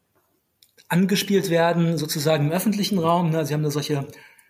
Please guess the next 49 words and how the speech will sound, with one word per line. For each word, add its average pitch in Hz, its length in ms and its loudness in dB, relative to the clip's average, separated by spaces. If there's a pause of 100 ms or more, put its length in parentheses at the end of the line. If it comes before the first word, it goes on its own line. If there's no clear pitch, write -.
(200)
Spielsitzungen, 190 800 0
Spielsichtungen 190 680 0
nennt 190 180 0
man 185 100 2
das, 180 320 -2 (640)
und 156 440 0
dann 160 180 2
eben 160 160 2
diskutiert 143 500 -4
werden. 131 360 -8 (640)
Und 156 320 -2
das 160 140 -2
ist 185 100 -4
natürlich 180 480 2
so 160 160 0
eine, 165 340 4
weißt 165 220 -2
du, 165 80 2
auch 165 160 2
nur 170 100 2
so 156 100 0
eine 160 420 0
halbideale 170 640 2
Lösung, 170 400 2 (180)
ist - 200 -4
noch 156 100 -2
ein 160 80 -2
anderes 170 320 0
Thema, 170 180 2
können 160 160 -2
wir 147 60 0
auch 165 100 0
drüber 165 240 -2
reden, 165 240 0
weil 160 140 2
es 160 100 -2
halt 160 160 2
nicht 170 100 -2
so - 60 -2
einfach 165 320 -2
ist, 156 180 -4 (360)
ein 156 60 -4
Medium, 165 380 2
das 160 140 0
so 170 140 0
viel, 160 340 0 (340)
sagen 156 180 -6
wir 156 100 -2
mal, 156 400 0